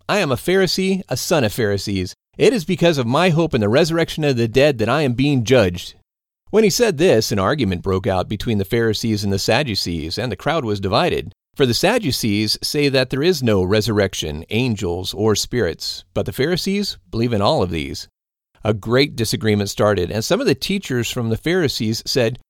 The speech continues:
"We find no evil in this man, but if a spirit or an angel has spoken to him, let's not fight against God."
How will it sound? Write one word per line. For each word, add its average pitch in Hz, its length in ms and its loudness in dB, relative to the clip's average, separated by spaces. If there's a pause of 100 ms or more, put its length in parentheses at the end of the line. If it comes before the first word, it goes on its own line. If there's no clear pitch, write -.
(140)
"We - 120 -2
find 131 260 2
no 107 160 4
evil 107 260 2
in 110 120 2
this 123 180 -2
man, 160 340 2 (140)
but 110 100 -2
if 107 120 -4
a 98 40 -4
spirit 170 520 2
or 139 120 2
an 127 80 2
angel 175 360 2
has 147 100 0
spoken 180 380 2
to 175 40 6
him, 233 280 2 (160)
let's - 200 -8
not 147 200 2
fight 160 200 2
against 165 300 0
God." 127 400 0